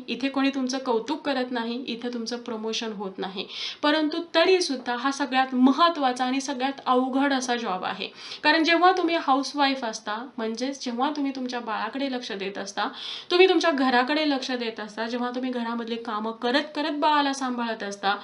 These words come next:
त्यावेळी तुम्ही तुमचा सर्वात मौल्यवान वेळ तुमच्या बाळाला देत असता. अशा बाळाला की जो बाळ पुढे जाऊन या देशाचा एक सुसंस्कारित नागरिक होणार आहे, एक जबाबदार व्यक्ती म्हणून जगणार आहे,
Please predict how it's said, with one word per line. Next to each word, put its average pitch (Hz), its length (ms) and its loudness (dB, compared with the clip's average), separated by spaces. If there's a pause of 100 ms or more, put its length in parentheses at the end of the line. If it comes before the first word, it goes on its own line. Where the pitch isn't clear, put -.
(360)
त्यावेळी 302 520 6
तुम्ही 269 240 -2
तुमचा 269 280 -2
सर्वात 262 520 0
मौल्यवान 277 840 2
वेळ 269 340 2 (100)
तुमच्या 262 400 -2 (420)
बाळाला 226 460 0
देत 185 240 -8
असता. - 260 -12 (840)
अशा 247 300 8
बाळाला 226 520 -2 (120)
की 262 120 -4
जो 277 280 -2
बाळ 233 260 -4
पुढे 269 400 0
जाऊन 226 300 -4
या 233 160 -4
देशाचा 220 600 -4 (480)
एक 330 160 6
सुसंस्कारित 302 880 0
नागरिक 247 500 0
होणार 196 380 -8
आहे, 190 220 -6
एक 254 260 -2
जबाबदार 269 540 -2
व्यक्ती 233 440 -2
म्हणून 285 300 0
जगणार 214 360 -6
आहे, - 280 -12